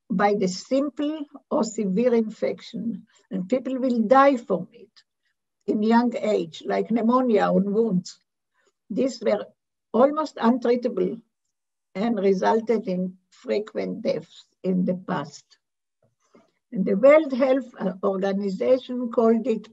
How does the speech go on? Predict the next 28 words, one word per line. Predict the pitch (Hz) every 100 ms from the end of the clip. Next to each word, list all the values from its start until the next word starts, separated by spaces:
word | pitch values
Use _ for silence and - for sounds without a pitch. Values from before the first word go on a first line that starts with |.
| -
post-antibiotic | 262 285 - 240 233 240 214 220 226 226 226
era, | 226 208 220 226 _ _ _ _ _ _ -
and | 226 226
consequently, | 285 311 359 269 240 226 233 226
the | 214
World | 208 240 226 190
Bank | 226 247 247 -
estimated | 226 233 - 226 180 180 196 190 226
that | 185 185
up | 202 208 -
to | 214 208 202 _ -
three | 214 262
point | - 233 214 -
eight | 226 254 -
percent, | 233 190 - 190 185
almost | 226 240 247 233 _
four | 247 262
percent, | 269 311 - 202 185 - _ _ _ _ _ _ -
of | 208 -
the | 202
global | 180 180 202 262 285 302 262
economy | 202 - 247 262 277 285 311 339 -
will | 233 214 226 196
be | 208
lost | 208 208 269 - _ - _ _
by | 214 185 - - _ -
twenty | 202 208 196
fifty | - 233 233 - 339